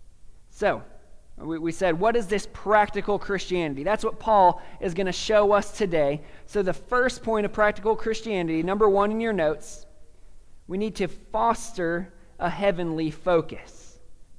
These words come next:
Foster a heavenly focus. This is how Christians will grow, by, by fostering this heavenly focus. He says that in verses one through four. <clears throat> I'm gonna read those for you. He says,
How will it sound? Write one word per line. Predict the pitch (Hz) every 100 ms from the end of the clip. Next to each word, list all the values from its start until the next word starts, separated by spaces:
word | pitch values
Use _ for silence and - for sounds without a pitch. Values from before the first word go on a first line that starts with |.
| - -
Foster | 214 202 - 170 151 151 - -
a | -
heavenly | 165 175 160 160 147
focus. | - 165 139 92 - - - - - - - 202
This | 233 214
is |
how | 208 196
Christians | 202 202 - 190
will | 175 170
grow, | 165 131
by, | 143 135 - -
by | 165
fostering | 165 - 214 208 208 202 185
this | 170 -
heavenly | 190 190 185 180
focus. | - 156 135 101 - - - - - - - - - - - - - - - - - - - - - - - - - - 196
He | 196
says | - 247 170
that | 170 170 - - - - - - -
in | 185
verses | 185 190 - 151
one | 160 202 202
through | 202 196
four. | - 196 170 160 - -
<clears throat> | 220
I'm | 233 180 156 - - -
gonna | 185 180
read | 175 175
those | 165 165
for | - 180
you. | 185 214 - - - - - - -
He | 208
says, | - 202 170 190